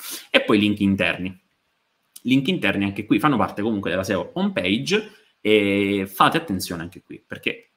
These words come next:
questo è un altro aspetto abbastanza ostico.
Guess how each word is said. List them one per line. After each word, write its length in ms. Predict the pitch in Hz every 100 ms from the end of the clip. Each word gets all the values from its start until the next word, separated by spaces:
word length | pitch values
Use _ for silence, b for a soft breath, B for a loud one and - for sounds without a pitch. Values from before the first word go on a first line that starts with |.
| _
questo 340 | - 127 127 117
è 40 |
un 60 | 101
altro 220 | 98 151
aspetto 580 | 147 98 98 - 110 -
abbastanza 880 | 113 107 110 110 - 107 104 110
ostico. 600 | 104 101 - 98 107 98